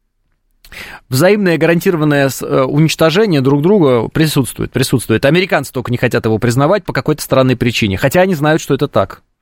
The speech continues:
Я и спрашиваю, а по какой причине они не хотят этого признавать? По какой причине они вообще решили вдруг, э, обнулить этот вопрос? Ну, просто, э, убрать его с повестки, сказать: «Да нет, это всё несущественно». Почему это стало несущественным вдруг? Непонятно.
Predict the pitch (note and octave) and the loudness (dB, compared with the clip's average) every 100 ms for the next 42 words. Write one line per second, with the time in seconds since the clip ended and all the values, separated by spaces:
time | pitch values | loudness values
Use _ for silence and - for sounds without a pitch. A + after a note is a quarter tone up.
0 | _ _ _ _ _ A#2+ E3 G#3+ - C#4 | _ _ _ _ _ 0 2 2 0 -2
1 | - C#3+ B2 C#3 E3 G3 D#3 C#3 E3 B2+ | 0 0 0 0 0 0 -2 -2 0 2
2 | B2 A#2+ B2 B2 A#2 - A2 A#2 A2+ B2+ | 0 0 0 0 -2 -2 -2 0 2 2
3 | G#2 - - C#3 G3 C4+ G3 E3 C#3+ A#3 | 2 -2 -4 -2 0 0 0 -2 0 0
4 | G#3+ D3+ C#3 D3+ C#3 - F#3 C#3+ F3+ F3+ | 2 2 2 2 2 0 -2 0 2 2
5 | B2 A#2+ F#3+ G3+ - - - - - - | 2 2 0 -2 -14 -18 -16 -16 -10 0
6 | A#2 A#2 A2+ - C3 D#3 E3+ E3+ C#3 - | 2 4 4 2 2 2 0 -2 -6 -2
7 | C#3+ B2+ G2+ - - - - E3+ D3 - | -2 -2 -4 -6 -12 -10 -2 0 0 0
8 | C3 A#2+ A#2 A2+ C3+ C3+ C#3+ D#3+ D#3+ B2+ | 0 2 2 2 0 0 2 2 0 -4
9 | B2 A#2+ C3+ A2 G2+ - G#2+ A2+ G#2+ D3+ | -4 -2 -2 0 -4 -6 -6 -2 0 0
10 | F#3 A#2+ G#2+ - - - - _ C#3 C#3+ | 0 -2 -4 -10 -12 -12 -14 _ -2 0
11 | C#3 A#2+ G#2+ A2 A2 - D#3 G3+ A3 - | 0 0 0 -4 -6 0 2 2 0 0
12 | E3 D#3+ C#3+ - C#3 G#2 F#2 A2+ G#2+ G2+ | 2 2 2 -2 -4 -4 -4 -6 -6 -6
13 | - - _ _ - - - - _ _ | -8 -10 _ _ -20 -20 -20 -20 _ _
14 | - - A#2 C#3+ C3 E2+ G#2+ G2 | -8 -2 0 0 0 -2 -6 -8